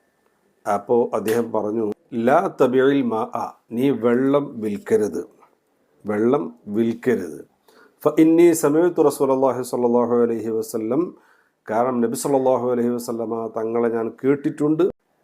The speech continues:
യൻഹ അൻ ബൈഇൽ മാഇ,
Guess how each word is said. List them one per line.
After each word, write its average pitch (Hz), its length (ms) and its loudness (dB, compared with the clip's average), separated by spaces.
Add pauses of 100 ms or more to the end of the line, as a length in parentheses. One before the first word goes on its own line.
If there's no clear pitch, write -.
(200)
യൻഹ 135 280 2 (720)
അൻ 139 120 2 (160)
ബൈഇൽ 127 500 0 (260)
മാഇ, 113 280 -4